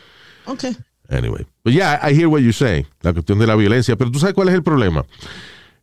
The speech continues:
Speaker 2: Eh, la mafia, o sea, cuando tú, eh, no encuentras una manera legal de tú llegar a tus metas, de tú hacer el dinero que tú quieres hacer, vas a hacer algo ilegal. Y aunque el,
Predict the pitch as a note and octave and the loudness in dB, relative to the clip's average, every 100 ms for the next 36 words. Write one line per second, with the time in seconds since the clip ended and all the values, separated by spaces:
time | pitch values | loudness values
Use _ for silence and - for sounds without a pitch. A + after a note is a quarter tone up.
0 | _ _ B2+ B2+ A2+ - _ _ _ _ | _ _ 0 2 2 0 _ _ _ _
1 | _ _ _ _ _ _ _ _ _ _ | _ _ _ _ _ _ _ _ _ _
2 | _ - A#2 C3 B2+ D#3+ F#3 A#2 G#2+ G#2+ | _ -2 0 2 2 2 2 2 2 2
3 | G#2 B2+ A2+ A2 G#2+ G2 - _ _ _ | 2 2 2 2 2 0 -6 _ _ _
4 | A2+ C#3 D3 G#2+ - - B2+ A2 G#2+ - | 2 4 2 0 -12 -2 2 4 2 -2
5 | _ _ _ _ _ _ G#2+ B2 B2+ C#3+ | _ _ _ _ _ _ -2 -2 0 -2
6 | C3+ C3+ C3 B2 A#2+ B2 B2 G#2+ G2+ A#2 | 0 0 2 2 2 2 2 2 2 2
7 | G#2 G2 - A2 A2 G#2+ D#2+ - G2+ G#2 | 2 0 0 2 4 2 0 -8 -4 0
8 | G#2+ A#2 - A2 A2 G2+ F#2+ F#2 - G#2 | 2 2 2 2 2 2 0 0 0 0
9 | A2 A2 G#2+ A2+ A#2 G#2+ G#2 A2+ A#2 A2+ | 2 2 2 4 2 2 0 0 0 0
10 | A2 G#2+ A2 A2+ G#2+ G2+ G2+ G2+ C3 A2+ | 0 2 2 2 2 4 4 4 2 0
11 | - - - - C#3+ C#3 D3 C#3 D3+ D3 | -4 -14 -16 -2 2 2 2 0 0 2
12 | C#3 B2+ | 2 0